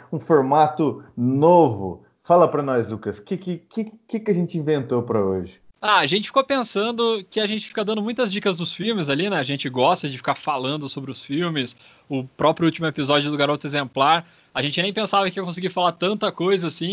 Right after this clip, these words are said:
Speaker 2: e quando vê, a gente tem que se segurar pra não sair falando tudo. Mas aí a gente pensou, vamos fazer uma coisa diferente essa vez.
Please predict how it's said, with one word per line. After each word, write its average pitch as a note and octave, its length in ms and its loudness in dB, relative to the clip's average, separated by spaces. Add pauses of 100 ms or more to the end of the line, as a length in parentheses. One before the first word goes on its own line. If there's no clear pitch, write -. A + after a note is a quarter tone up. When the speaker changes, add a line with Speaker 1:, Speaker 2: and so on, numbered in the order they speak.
Speaker 2:
e G#3 60 -6
quando G3 280 -2
vê, E3+ 260 2
a G3+ 60 2
gente G3+ 220 -4
tem G3 160 -4
que G3+ 140 -4
se - 140 -4
segurar F#3+ 420 4
pra G3 160 -2
não F#3+ 80 -2
sair F#3 220 0
falando F#3 340 0
tudo. D3 360 -2 (440)
Mas A3+ 240 2
aí B3 80 6
a A#3+ 40 4
gente A3 160 -4
pensou, G3 300 -2
vamos A3 180 -4
fazer A#3 200 0
uma A#3 160 -4
coisa A3 200 -2
diferente F3 560 0
essa E3 200 0
vez. B2 340 -2